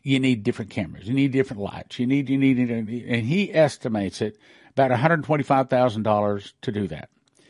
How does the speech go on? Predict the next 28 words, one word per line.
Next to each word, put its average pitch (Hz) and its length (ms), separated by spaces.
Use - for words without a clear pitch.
Next 185 260
thing 113 200
is, 85 300
he 147 220
said, 135 420
"You're 117 160
trying 185 520
to 160 160
reach 143 420
people 87 480
as 113 220
if 123 140
they're 120 120
all 127 140
sixty-five 117 640
years 107 240
old, 139 360
'cause 104 280
you're 175 80
about 98 240
sixty-five." - 560
I 95 80
said, 87 180
"Well, 110 260
that's 95 200
all 92 160
I 90 80
know." 135 300